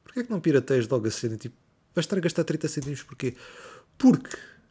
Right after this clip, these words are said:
eu tinha trinta e cinco cêntimos perdidos no PaySafe Card, um produto da PayShop que é bom para compras anónimas na net, para aqueles boomers de nós que não têm M B W A.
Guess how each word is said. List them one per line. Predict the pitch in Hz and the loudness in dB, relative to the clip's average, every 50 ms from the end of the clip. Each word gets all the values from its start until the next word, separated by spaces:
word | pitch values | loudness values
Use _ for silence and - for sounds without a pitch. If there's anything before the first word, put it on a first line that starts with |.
| _ _ - | _ _ -6
eu | 139 127 | -6 -4
tinha | - 156 151 139 | 0 0 0 0
trinta | - - 156 156 156 156 | 2 2 0 2 2 0
e | |
cinco | - - 147 135 123 | -2 -2 -6 -6 -6
cêntimos | - 135 123 - 131 120 - | -4 -4 -4 -4 -4 -6 -6
perdidos | - - 123 113 110 127 104 104 | -4 -2 -2 0 0 -2 -2 -4
no | 110 101 | -6 -4
PaySafe | - 120 110 - - 107 - - | -2 -2 -2 0 -2 -2 -2 -2
Card, | - 110 104 123 151 - - - _ _ _ _ _ _ _ _ _ - _ - - | -4 -2 -2 -2 -4 -8 -14 -20 _ _ _ _ _ _ _ _ _ -20 _ -20 -20
um | 98 | -14
produto | - 104 90 92 92 - - | -12 -8 -6 -6 -6 -6 -8
da | 104 | -8
PayShop | - 110 95 - - - 95 101 - - | -6 -6 -8 -6 -6 -6 -8 -8 -8 -8
que | - 117 | -6 -6
é | 98 | -6
bom | 87 98 117 156 180 | -4 -2 -2 -2 -2
para | 180 196 185 170 | -2 0 -2 -2
compras | - - 175 - 180 - 160 | -2 -4 -4 -2 -2 -2 -2
anónimas | 180 165 175 170 170 165 165 160 147 | -4 -4 -4 -4 -4 -2 -2 -2 -2
na | 151 | -2
net, | 135 143 143 139 - | -2 -2 -4 -4 -4
para | - 120 113 | -4 -4 -4
aqueles | 110 - 127 117 101 | -2 0 -2 -2 -2
boomers | 101 107 117 120 127 127 123 | 0 0 0 2 2 2 0
de | 123 | 0
nós | 127 123 - | -2 -4 -2
que | - | -2
não | 123 113 | -4 -2
têm | 101 - 135 147 147 | 2 4 6 8 8
M | 147 143 127 | 8 8 8
B | 135 | 8
W | 127 120 117 113 | 8 8 6 2
A. | 117 | 0